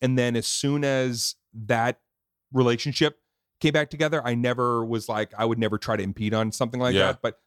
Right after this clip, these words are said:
Speaker 1: that's the only person in my life, at a period in my life in success,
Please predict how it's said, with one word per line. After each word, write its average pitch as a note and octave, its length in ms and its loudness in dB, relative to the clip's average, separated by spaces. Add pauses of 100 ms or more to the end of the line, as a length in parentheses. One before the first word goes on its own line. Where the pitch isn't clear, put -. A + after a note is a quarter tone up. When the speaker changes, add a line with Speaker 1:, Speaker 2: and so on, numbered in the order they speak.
Speaker 1:
that's F3 180 2
the G3+ 160 0
only F3+ 220 0
person D#3+ 320 -4
in C#3+ 40 -2
my C3+ 80 2
life, B2 300 2
at B2+ 80 2
a B2 60 2
period D3+ 280 0
in D3 60 0
my C3+ 100 0
life B2 280 0
in D#3 180 2
success, - 720 -2